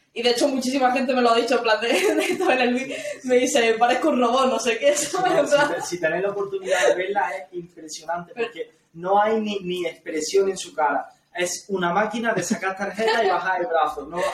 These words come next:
Speaker 2: sea, es un robot,
Speaker 1: Pero está
Speaker 2: literalmente.
Speaker 1: chulísimo, pero, pero es como que el hecho de lo disfruto tanto, o sea, ¿sabes? Es algo que me gusta.
Speaker 2: Sí.
Speaker 1: No sabía que, cuando me metí en esto, no sabía que me iba a gustar tanto. Entonces es como completamente foco.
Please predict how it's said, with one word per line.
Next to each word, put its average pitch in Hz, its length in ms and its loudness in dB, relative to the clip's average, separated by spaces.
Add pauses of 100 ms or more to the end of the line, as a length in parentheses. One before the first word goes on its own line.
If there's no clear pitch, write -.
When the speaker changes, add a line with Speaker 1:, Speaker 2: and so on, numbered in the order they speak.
(240)
Speaker 2:
sea, 175 220 -2
es 180 160 -4
un 196 280 -2
robot, 165 480 0
Speaker 1:
Pero 147 140 -14
está 190 140 -2 (260)
Speaker 2:
literalmente. 247 80 2
Speaker 1:
chulísimo, 247 320 0
pero, 240 160 4 (140)
pero 247 220 4
es 262 80 2
como 311 300 2
que 240 420 0
el 233 380 0
hecho 247 240 2
de 262 280 2
lo 240 180 2
disfruto 247 460 0
tanto, 240 240 2
o - 20 -4
sea, 208 140 0
¿sabes? 254 260 2
Es 233 60 6
algo 262 200 4
que 240 60 -2
me 214 120 2
gusta. - 280 -4
Speaker 2:
Sí. - 200 -12
Speaker 1:
No 247 100 2
sabía 269 360 4
que, 240 60 -4
cuando 214 220 2
me 208 100 4
metí 226 220 0
en 247 60 4
esto, 269 120 4
no 262 80 2
sabía 240 220 4
que 240 80 -4
me 220 80 0
iba - 80 6
a 196 60 0
gustar 196 200 0
tanto. 240 300 -2 (300)
Entonces 220 480 0
es 240 40 0
como 196 1000 4 (360)
completamente 220 580 -2
foco. 208 320 -6